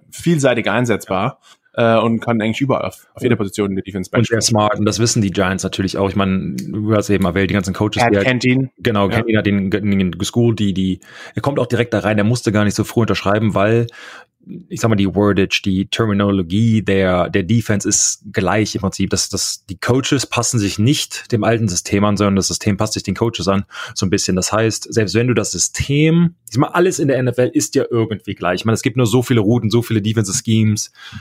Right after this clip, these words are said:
Speaker 2: Hier und da kannst du mal ein bisschen was, was neu entwickeln, wie eine Wildcat oder sowas. Hast auch irgendwie aus dem College geklaut. Also ich meine, so viel Neues gibt's ja jetzt nicht, muss man auch mal ehrlich sagen.
Speaker 1: Ja.
Speaker 2: Das heißt aber auch, wenn du jetzt quasi das, von mir jetzt mal zum Beispiel gesprochen, wir wurden als ich von meinem Offensive,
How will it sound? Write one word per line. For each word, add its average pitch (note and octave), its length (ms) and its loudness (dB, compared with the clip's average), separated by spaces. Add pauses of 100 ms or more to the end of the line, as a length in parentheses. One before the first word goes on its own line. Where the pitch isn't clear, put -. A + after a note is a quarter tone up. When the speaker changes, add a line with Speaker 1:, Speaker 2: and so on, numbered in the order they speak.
Speaker 2:
Hier C#3+ 180 0
und B2 100 -2
da A2+ 120 0
kannst A#2+ 300 -2
du A2+ 40 -2
mal G#2 160 2
ein G2+ 80 0
bisschen G#2 240 0
was, - 360 -4
was G2+ 200 0
neu G#2+ 200 2
entwickeln, G#2 340 0
wie G2+ 100 2
eine F#2+ 80 0
Wildcat G2+ 420 0
oder G2 120 2
sowas. F#2+ 420 -2
Hast A2+ 140 -2
auch G#2+ 140 2
irgendwie G#2 160 4
aus F#2+ 80 -2
dem - 60 -16
College G#2+ 260 -4
geklaut. G2+ 360 0
Also F#2 160 0
ich F#2 60 -6
meine, G2 140 0
so G2+ 100 0
viel G2+ 160 -2
Neues F#2 260 0
gibt's - 180 -12
ja - 60 -10
jetzt - 140 -16
nicht, F2+ 100 -6
muss - 140 -10
man - 80 -4
auch F3+ 80 -2
mal - 80 -12
ehrlich - 200 -8
sagen. - 260 -6 (460)
Speaker 1:
Ja. B2 220 -20
Speaker 2:
Das A#2 140 -4
heißt A#2+ 180 0
aber A2 120 -2
auch, G#2+ 160 0
wenn A2+ 100 2
du A#2 60 4
jetzt G#2+ 120 -2
quasi A2 480 0
das, G#2 240 -2 (880)
von A2 160 0
mir A#2 100 4
jetzt A#2+ 140 2
mal A#2+ 140 2
zum A#2+ 120 0
Beispiel G#2+ 200 -2
gesprochen, A#2+ 480 0
wir G#2+ 140 2
wurden A#2 400 2 (440)
als A2+ 160 -8
ich A2+ 140 -2
von G#2+ 160 2
meinem G#2 180 2
Offensive, A#2 380 0